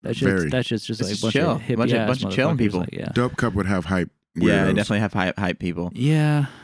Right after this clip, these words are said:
Speaker 1: I mean, that crowd is okay, I guess.
Speaker 2: Yeah.
Speaker 1: It's,
Speaker 2: No, I'm
Speaker 1: um,
Speaker 2: saying it's not.
Speaker 1: I mean,
Speaker 2: That's what I'm
Speaker 1: yeah,
Speaker 2: saying. People
Speaker 1: I
Speaker 2: you
Speaker 1: just,
Speaker 2: do
Speaker 1: like
Speaker 2: not really want to smoke around, but you're like
Speaker 3: Well, so I, so I guess to consider. I mean, I couldn't say
Speaker 1: What
Speaker 3: this.
Speaker 1: are they? One thing. Well, I would, not to cut you off,
Speaker 3: No,
Speaker 1: but
Speaker 3: you're
Speaker 1: it's
Speaker 3: good.
Speaker 1: like, um,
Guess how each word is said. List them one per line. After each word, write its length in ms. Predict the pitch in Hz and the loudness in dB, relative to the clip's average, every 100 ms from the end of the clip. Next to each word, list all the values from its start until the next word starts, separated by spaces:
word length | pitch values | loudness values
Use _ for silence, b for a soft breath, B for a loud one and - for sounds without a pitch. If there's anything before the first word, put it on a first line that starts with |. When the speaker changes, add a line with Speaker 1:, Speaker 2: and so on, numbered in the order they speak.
| B - | B -2
Speaker 1:
I 100 | 156 | 2
mean, 240 | 165 160 | 4 4
that 240 | 175 151 | 2 0
crowd 300 | - 156 151 | -2 0 2
is 120 | 131 127 | 2 0
okay, 580 | 110 - 135 135 131 | 0 0 0 2 2
I 60 | 127 | 0
guess. 500 | 123 123 127 - - | 0 -2 -4 -8 -4
Speaker 2:
Yeah. 180 | 92 90 | -2 0
Speaker 1:
It's, 260 | 143 143 - | 0 -2 0
Speaker 2:
No, 100 | 120 143 | 2 4
I'm 180 | 139 | 4
Speaker 1:
um, 0 | 135 | 4
Speaker 2:
saying 260 | 135 117 107 | 4 4 2
it's 100 | 95 | 2
not. 320 | 110 117 92 - _ - | 2 2 -2 -8 _ -8
Speaker 1:
I 60 | |
mean, 80 | 160 | 0
Speaker 2:
That's 180 | - 143 | 2 4
what 60 | |
I'm 40 | - | 4
Speaker 1:
yeah, 80 | 165 | 4
Speaker 2:
saying. 120 | - | 4
People 140 | 123 151 | 4 4
Speaker 1:
I 40 | |
Speaker 2:
you 40 | 160 | 4
Speaker 1:
just, 160 | - | 4
Speaker 2:
do 60 | 113 | 6
Speaker 1:
like 100 | 110 | 6
Speaker 2:
not 220 | 113 107 | 4 4
really 240 | 113 101 | 4 4
want 200 | 101 98 | 4 4
to 40 | 101 | 2
smoke 320 | - 107 98 | 2 0 2
around, 300 | 101 95 92 | 2 2 2
but 100 | 85 | 2
you're 160 | 85 90 | 2 2
like 240 | 90 82 B B B B | 0 -2 B B B B
Speaker 3:
Well, 80 | 156 | -2
so 380 | - 170 135 - - | 2 2 2 -4 -4
I, 180 | 135 151 | -2 0
so 200 | - 139 117 | -2 -2 2
I 80 | |
guess 160 | 123 123 | 0 0
to 100 | 143 | -2
consider. 440 | 135 123 131 123 - - - | -2 0 0 0 -2 -8 -4
I 40 | |
mean, 200 | 104 98 | 0 0
I 140 | 95 104 | 0 0
couldn't 360 | - 95 92 | 0 0 -2
say 160 | - - | -2 2
Speaker 1:
What 100 | 151 | 4
Speaker 3:
this. 80 | 143 | 2
Speaker 1:
are 40 | 123 | 0
they? 180 | - - 143 - | -4 -18 -16 -10
One 200 | - 156 | -2 0
thing. 200 | 151 120 | 0 0
Well, 160 | 120 110 | 2 2
I 60 | 107 | 2
would, 300 | 110 80 107 | 0 -4 -2
not 160 | 120 - | 0 0
to 40 | |
cut 220 | 117 104 | -2 2
you 60 | 117 | 2
off, 40 | |
Speaker 3:
No, 60 | 104 | 4
Speaker 1:
but 80 | 98 | 4
Speaker 3:
you're 100 | 120 | 2
Speaker 1:
it's 100 | 90 | 2
Speaker 3:
good. 40 | |
Speaker 1:
like, 220 | 127 117 | 2 2
um, 420 | 120 113 107 101 | 0 2 0 -2